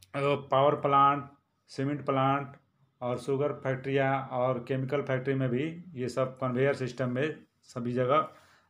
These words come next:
लगभग लगा रहता है। पुल कॉर्ड का मुख्य उपयोग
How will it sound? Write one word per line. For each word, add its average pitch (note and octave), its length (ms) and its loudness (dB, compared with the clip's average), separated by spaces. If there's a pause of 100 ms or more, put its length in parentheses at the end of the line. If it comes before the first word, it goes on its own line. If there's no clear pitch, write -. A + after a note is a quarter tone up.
(120)
लगभग B2 320 0
लगा A2+ 260 0
रहता G#2 280 -4
है। F#2 220 -12 (1700)
पुल F3 240 4
कॉर्ड E3 240 6
का D3+ 160 6
मुख्य D#3+ 640 6 (800)
उपयोग D3 760 6